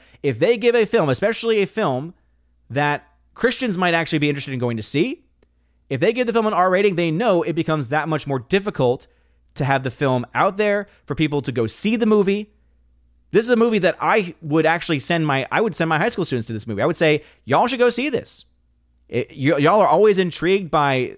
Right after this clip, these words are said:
supernatural. You're always intrigued by demonic. Hey, this is the film. If you wanna have a film that's gonna give you one of the best explanations of,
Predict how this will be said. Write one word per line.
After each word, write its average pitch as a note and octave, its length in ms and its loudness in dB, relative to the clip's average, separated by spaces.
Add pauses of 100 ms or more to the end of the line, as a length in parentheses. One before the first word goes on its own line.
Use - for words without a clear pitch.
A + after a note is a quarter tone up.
supernatural. D#3 720 -2
You're D#3 180 2
always D#3 300 0
intrigued D3 500 -6
by C3 360 0 (320)
demonic. C3 560 -2 (120)
Hey, D#3 340 0 (220)
this D#3+ 180 0
is G3 100 -8
the F#3+ 100 -2
film. D3+ 400 -2 (240)
If - 60 -14
you C3 80 -4
wanna G3 200 0
have F#3 160 0
a E3+ 60 -2
film D#3 300 0
that's D#3+ 120 -2
gonna D3+ 140 -2
give D3 200 -2
you D3+ 100 2
one D3 140 0
of C3+ 80 -4
the B2+ 80 0
best C3+ 380 -2
explanations C#3+ 760 -2
of, A#2 260 -2